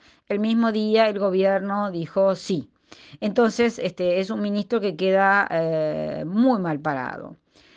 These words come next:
Después Marcela Lozarda, que, Lozardo, que era ministra de Justicia, que tuvo que ir, que se fue, que renunció,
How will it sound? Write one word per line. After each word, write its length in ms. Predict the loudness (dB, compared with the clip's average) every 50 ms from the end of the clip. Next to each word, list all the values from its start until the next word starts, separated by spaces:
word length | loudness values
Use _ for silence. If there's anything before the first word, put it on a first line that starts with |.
| -20 -20 _ 0
Después 320 | 2 2 2 4 4 4
Marcela 360 | 4 4 2 2 2 2 4
Lozarda, 540 | 4 4 2 2 2 4 4 4 4 2 0
que, 320 | 0 -2 -2 0 0 -2 -2
Lozardo, 380 | -4 -4 -4 -2 -2 -2 -2 -2
que 60 | -2
era 100 | -4 -4
ministra 300 | -4 -6 -6 -4 -2 -4
de 40 | -2
Justicia, 600 | -4 -6 -8 -2 0 0 0 0 0 0 0 0
que 100 | 0 -2
tuvo 280 | -6 -4 -4 -4 -2 -2
que 140 | 0 0
ir, 220 | 2 2 2 0 0
que 100 | -4 -8
se 120 | -6 -4
fue, 300 | -2 -2 0 0 0 -2
que 120 | -2 -6 -4
renunció, 640 | -4 -4 -4 -4 0 2 2 4 4 2 0 -6